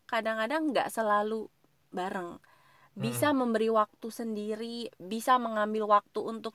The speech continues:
Speaker 1: diri kita dan tanggung jawab kita
Speaker 2: Mm-mm.
Speaker 1: sendiri, itu bisa jadi bentuk dukungan lain untuk pasangan.
Speaker 2: Iya.
Speaker 1: Jadi kita nggak, nggak ngeribetin terus, itu juga dukungan kan. Oh, oke, A-, Ari lagi punya pikirannya, gue juga lagi punya pikiran, ya udah deh.
Speaker 2: Betul.
Speaker 1: Mungkin ini saatnya kita,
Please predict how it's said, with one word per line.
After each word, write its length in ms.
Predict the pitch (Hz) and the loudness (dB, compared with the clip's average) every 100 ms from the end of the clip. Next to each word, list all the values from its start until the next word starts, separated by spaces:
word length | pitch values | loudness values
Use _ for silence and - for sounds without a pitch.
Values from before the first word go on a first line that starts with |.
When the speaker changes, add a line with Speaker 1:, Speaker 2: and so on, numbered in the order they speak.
| 202 | -6
Speaker 1:
diri 240 | 202 208 | -4 -6
kita 320 | - - 214 | -12 -4 -2
dan 160 | 185 185 | -2 -2
tanggung 320 | 180 196 196 | -4 -4 -2
jawab 240 | 196 196 | -2 -2
kita 160 | 208 202 | -4 -6
Speaker 2:
Mm-mm. 80 | 196 | -2
Speaker 1:
sendiri, 340 | 180 285 262 233 - | -2 -2 -2 -6 -8
itu 160 | 302 | -6
bisa 240 | 262 233 208 | -4 -4 -4
jadi 240 | 196 240 | -4 -4
bentuk 320 | 208 220 226 | -4 -6 -8
dukungan 480 | 190 185 202 202 208 | -6 -6 -4 -4 -4
lain 400 | 202 254 247 233 | 0 0 -2 -6
untuk 240 | 202 202 | -8 -10
pasangan. 720 | - 190 - 220 202 175 185 208 - | -8 -6 -4 -4 -2 -2 -4 -14 -8
Speaker 2:
Iya. 240 | 120 107 - | -2 -2 -4
Speaker 1:
Jadi 240 | - 180 262 | -8 -6 -6
kita 240 | 247 269 | 0 2
nggak, 260 | 269 196 - - - - - | 4 4 2 -6 -20 -20 -4
nggak 200 | 202 202 220 | 0 0 0
ngeribetin 560 | 240 220 208 - 240 | -2 0 0 0 -2
terus, 240 | 233 254 302 | 0 0 -2
itu 160 | 302 | 0
juga 240 | 392 330 214 | 2 6 4
dukungan 560 | 202 220 285 294 240 | 4 0 2 2 2
kan. 240 | 202 196 - | 0 -2 0
Oh, 240 | 233 175 | 0 -2
oke, 160 | - 190 | -6 -14
A-, 320 | 185 - 165 | -14 -10 -8
Ari 160 | 185 226 | -6 -6
lagi 240 | 196 - | -8 -10
punya 240 | 175 170 | -14 -12
pikirannya, 800 | 170 - 139 - 170 156 180 220 | -14 -16 -20 -16 -14 -12 -10 -10
gue 120 | 196 214 | -6 -6
juga 240 | 196 180 | -6 -8
lagi 220 | 170 160 - | -8 -8 -12
punya 160 | 180 | -16
pikiran, 400 | 170 170 - 208 240 | -14 -16 -12 -12 -10
ya 100 | 180 | -10
udah 160 | 175 214 | -8 -8
deh. 80 | 277 - | -8 -8
Speaker 2:
Betul. 320 | 226 - 214 | -4 0 0
Speaker 1:
Mungkin 140 | 214 254 | -2 -4
ini 80 | 294 | -4
saatnya 400 | 294 - 175 208 | -2 -2 -2 -6
kita, 320 | 214 - 233 | -14 -6 -6